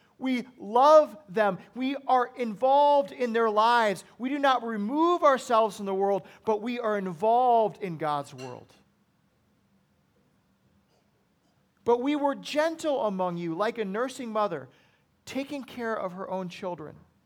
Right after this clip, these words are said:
So being affectionately desirous of you, we were ready to share with you not only the gospel of God, but also our own selves, because you had become very dear to us."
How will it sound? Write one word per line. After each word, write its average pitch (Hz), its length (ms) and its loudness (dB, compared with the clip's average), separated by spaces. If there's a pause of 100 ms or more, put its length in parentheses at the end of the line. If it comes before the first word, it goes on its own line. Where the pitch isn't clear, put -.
(440)
So 214 220 -2
being 240 260 -6
affectionately 240 680 -6
desirous 180 640 -6
of 147 140 -14
you, 147 220 -12 (220)
we 208 120 -8
were 202 120 -2
ready 208 280 0
to 196 80 -6
share 208 340 -8
with 190 160 -8
you 170 100 -10
not 180 320 -4
only 196 220 -8
the 156 120 -10
gospel 196 520 -6
of 147 100 -8
God, 185 400 -4 (560)
but 170 160 -8
also 226 520 -2
our 175 260 -4
own 185 300 -8
selves, - 800 -10 (340)
because 151 380 -12
you 220 180 -10
had 180 180 -8
become 151 580 -12 (280)
very 160 600 -10 (440)
dear 143 300 -12
to - 200 -20
us." - 560 -18